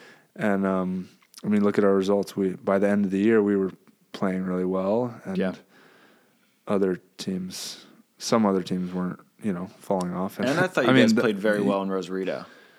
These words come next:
Speaker 1: Yeah, we did play well for a first event of the year, and we had, obviously, good draw.
Speaker 2: I had a, I thought you had a
Speaker 1: I mean,
Speaker 2: tough
Speaker 1: tough, tough draw. I,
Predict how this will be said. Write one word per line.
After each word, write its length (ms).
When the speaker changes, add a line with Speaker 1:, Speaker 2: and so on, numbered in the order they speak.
Speaker 1:
Yeah, 120
we 100
did 120
play 140
well 180
for 180
a 60
first 340
event 200
of 80
the 60
year, 280
and 160
we 80
had, 220
obviously, 420
good 180
draw. 420
Speaker 2:
I 60
had 60
a, 40
I 60
thought 120
you 80
had 80
a 40
Speaker 1:
I 40
mean, 120
Speaker 2:
tough 340
Speaker 1:
tough, 20
tough 260
draw. 280
I, 140